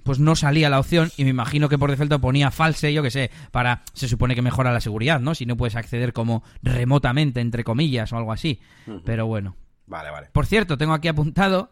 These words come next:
Speaker 1: me funcionaba Gutenberg, pero no me salían las taxonomías. Y yo, ¿qué narices? Aquí todo problemas. Y de repente dije, ah,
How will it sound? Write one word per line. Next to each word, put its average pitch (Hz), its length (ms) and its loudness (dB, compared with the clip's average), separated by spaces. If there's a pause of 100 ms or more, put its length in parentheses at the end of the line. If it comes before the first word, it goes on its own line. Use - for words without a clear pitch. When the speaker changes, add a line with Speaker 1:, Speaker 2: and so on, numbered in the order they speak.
(440)
Speaker 1:
me 151 160 2
funcionaba 160 720 4
Gutenberg, 208 580 0
pero 147 220 6
no 170 80 4
me 175 80 4
salían 170 280 4
las 143 200 0
taxonomías. 120 680 2
Y 107 60 0
yo, 98 140 0
¿qué - 120 0
narices? 113 440 0
Aquí 110 180 -2
todo 170 240 4
problemas. 170 480 4
Y 147 80 -2
de 147 80 4
repente 135 320 -2
dije, 120 360 -4
ah, 156 200 2